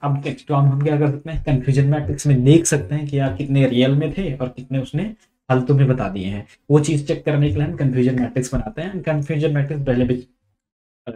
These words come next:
हमने बहुत पहले से देख रखा हुआ है, तो ये भी बहुत आसानी से ही है, राइट? तो Confusion Matrix बनाने करना पड़ेगा, या table के अंदर आप अपनी स्पेसी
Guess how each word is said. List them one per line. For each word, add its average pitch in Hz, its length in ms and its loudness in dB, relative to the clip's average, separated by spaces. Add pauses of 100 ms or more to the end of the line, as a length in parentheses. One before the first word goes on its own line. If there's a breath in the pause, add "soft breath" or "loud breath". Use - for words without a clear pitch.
(120)
हमने 143 240 2
बहुत 143 300 4
पहले 120 220 0
से 156 260 -4 (300 soft breath)
देख 139 260 6
रखा 123 200 -6
हुआ 101 140 -10
है, - 60 -6
तो 247 60 -2
ये 214 120 0
भी 180 100 4
बहुत 123 260 -2
आसानी - 360 -6
से - 140 -14
ही 98 80 -10
है, 95 160 -14 (520)
राइट? 165 160 2
तो 143 60 2
Confusion 147 360 0
Matrix 156 220 -2
बनाने 156 240 0
करना 156 200 -2
पड़ेगा, 151 300 0
या 190 220 -4
table 127 280 0
के 135 80 -2
अंदर 131 260 -2 (100)
आप 123 180 -2
अपनी 143 340 -6
स्पेसी 123 560 -2